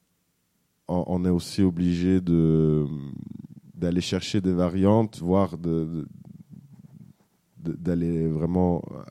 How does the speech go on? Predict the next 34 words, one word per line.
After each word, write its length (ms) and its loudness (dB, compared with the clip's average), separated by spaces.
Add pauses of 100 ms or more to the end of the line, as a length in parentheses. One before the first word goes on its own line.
(200)
à, 540 -4
à 180 -8
l'étranger, 680 0
et 100 -2
cetera. 360 -4
Donc, 160 -6 (640)
ma, 200 -4
ma 140 -2
question 560 0 (480)
est 80 -8
de 60 -16
savoir 400 2
un 60 0
peu 220 2
si, 460 0
euh, 260 2
dans, 580 -8
dans 200 -4
tes 240 -2
études, 560 2
et 20 -6
si 160 -8
c'est 160 -6
aussi 240 -8
une, 320 -4 (1300)
une 160 -10
question, 560 0 (2000)
les 180 2
critères 880 2
qui 140 -6
font 240 -2
collection 800 2
ou 100 0
comment 400 4